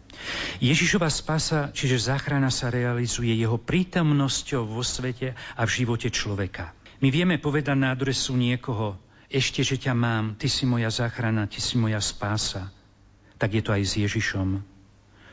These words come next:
Už samotná prítomnosť je spásou. Po druhé, Ježišova spása, čiže záchrana sa realizuje rastom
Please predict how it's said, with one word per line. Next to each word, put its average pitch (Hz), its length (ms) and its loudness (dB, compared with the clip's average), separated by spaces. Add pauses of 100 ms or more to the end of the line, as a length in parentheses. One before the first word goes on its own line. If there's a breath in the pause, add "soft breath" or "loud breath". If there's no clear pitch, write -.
(220 loud breath)
Už 123 80 0
samotná 135 640 2
prítomnosť 101 800 0
je 92 80 0
spásou. 87 720 -4 (560)
Po 127 160 2
druhé, 135 400 2 (1120 loud breath)
Ježišova 160 480 2
spása, 151 720 -2
čiže 131 400 0
záchrana 139 400 0
sa 127 240 0
realizuje 123 800 0 (240)
rastom 120 880 0